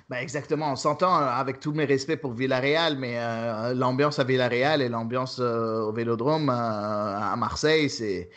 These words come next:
c'est deux mondes, hein. Donc, euh, il vient dans un club qui est, bah, qui a une pression populaire beaucoup plus élevée, euh, euh, qu'en Espagne, bah, surtout au, au club où il était. Donc, bref,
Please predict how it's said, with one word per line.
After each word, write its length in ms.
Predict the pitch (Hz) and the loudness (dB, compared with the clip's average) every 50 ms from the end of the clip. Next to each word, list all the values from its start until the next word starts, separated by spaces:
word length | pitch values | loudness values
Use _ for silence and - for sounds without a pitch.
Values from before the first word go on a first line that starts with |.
| - - - - - _ | -20 -20 -20 -20 -20 _
c'est 180 | - - 131 117 | -6 -2 0 4
deux 180 | 123 143 143 | 6 6 6
mondes, 320 | 151 175 175 175 156 135 131 | 6 6 4 4 2 2 2
hein. 180 | 135 139 139 | 2 2 2
Donc, 300 | 135 127 120 113 117 - | 0 -2 -4 -4 -4 -2
euh, 480 | 127 120 113 110 110 110 107 107 107 110 | -2 0 0 0 0 -2 -2 -4 -4 -4
il 80 | 113 113 | -4 -4
vient 160 | 110 139 139 | 0 0 2
dans 260 | 139 131 127 117 127 | 2 2 2 2 2
un 100 | 123 113 | 0 0
club 280 | 107 - 151 160 165 147 | 0 2 2 2 2 2
qui 140 | - - 131 | 0 -2 -4
est, 80 | 113 101 - - _ _ _ - | -4 -4 -6 -16 _ _ _ -4
bah, 160 | 139 117 104 | -4 -4 -4
qui 180 | - - 120 110 | -4 -6 -4 -4
a 60 | 107 | -2
une 200 | 113 117 113 117 | -2 -4 -4 -2
pression 440 | - - 143 120 - - 151 147 135 | -2 0 0 0 0 0 -2 0 0
populaire 460 | 143 127 - 131 127 135 143 135 117 | 0 -2 0 0 2 4 4 4 2
beaucoup 600 | 113 135 143 151 156 160 165 160 147 156 143 131 | 4 6 6 6 8 8 6 6 4 2 -2 -4
plus 300 | - 139 143 127 117 131 | -4 -4 -4 0 2 2
élevée, 420 | 123 123 120 135 156 165 165 151 135 | 2 2 0 -2 0 0 2 2 0
euh, 140 | 120 113 107 - - - - - - _ _ - | 0 -2 -6 -8 -14 -20 -20 -20 -20 _ _ -8
euh, 460 | 120 117 117 117 113 107 107 113 113 110 | -6 -4 -4 -4 -4 -4 -4 -4 -4 -4
qu'en 180 | - 123 120 | -4 -4 -2
Espagne, 480 | 123 123 120 - - 139 143 143 143 131 | -2 -4 -4 0 0 2 2 2 2 2
bah, 260 | 120 117 110 107 101 | 0 0 0 0 -4
surtout 300 | - - 113 - - 143 | -6 -8 -12 -8 -4 0
au, 200 | 135 123 117 117 | 0 0 0 0
au 60 | 113 | -2
club 260 | 117 127 127 117 113 | -2 0 -2 -2 0
où 60 | 120 120 | -2 0
il 80 | 117 | 0
était. 300 | 127 127 127 165 170 156 | 0 0 2 2 0 0
Donc, 240 | 127 117 104 104 107 | 0 -2 -4 -8 -4
bref, 340 | 151 143 151 147 - - | 0 2 2 2 0 -6